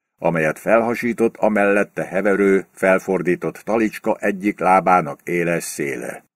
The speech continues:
Susan Mary mellé térdelt, megcsókolta az arcát, magához szorította a vérző lábú gyereket. Emlékezett rá, milyen gyengéden nézte Karl a sebet,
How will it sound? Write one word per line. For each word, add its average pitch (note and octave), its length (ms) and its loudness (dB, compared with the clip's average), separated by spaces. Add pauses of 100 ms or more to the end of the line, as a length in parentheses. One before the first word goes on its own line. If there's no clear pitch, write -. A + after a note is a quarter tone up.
(920)
Susan B2+ 460 4
Mary A#2 340 4
mellé G2 400 4
térdelt, F#2 800 2
megcsókolta F2 840 0
az D2 200 -4
arcát, F#2+ 680 4 (220)
magához A#2+ 540 4
szorította A2+ 720 0
a G#2 60 4
vérző G2 480 0
lábú E2 400 2
gyereket. C#2 720 -8 (680)
Emlékezett F2 800 0
rá, F2+ 360 6 (260)
milyen B2+ 320 0
gyengéden A2 640 4
nézte G2+ 420 0
Karl F2+ 360 4
a D#2 100 -10
sebet, F#2+ 560 0